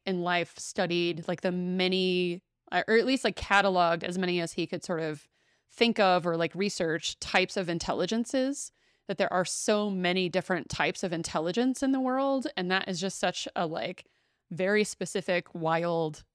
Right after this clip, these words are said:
cool intelligence. It's like, it reminds me of listening to, I think it was a Radiolab ep-, episode I listened to once that was talking about how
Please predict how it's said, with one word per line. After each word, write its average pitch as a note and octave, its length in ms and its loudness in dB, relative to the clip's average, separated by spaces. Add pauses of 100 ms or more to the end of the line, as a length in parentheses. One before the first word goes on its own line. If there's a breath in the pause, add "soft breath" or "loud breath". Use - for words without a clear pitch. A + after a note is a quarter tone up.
(120)
cool F3 800 0
intelligence. F3+ 760 -2
It's - 180 -6
like, D#3+ 360 -2
it G3 60 -6
reminds F3 360 -2
me F3+ 140 0
of E3+ 100 0
listening F3 280 -2
to, E3+ 140 -2
I F3+ 60 0
think A#3 140 0
it - 20 2
was F3+ 80 0
a E3+ 60 0
Radiolab F#3+ 560 0
ep-, G3+ 80 -2 (120)
episode G3+ 360 -2
I G3+ 80 4
listened G3 240 -4
to G3+ 100 -2
once G3+ 300 -4
that F3 180 -4
was E3+ 100 -6
talking F3 320 -4
about E3 240 -2
how E3 400 2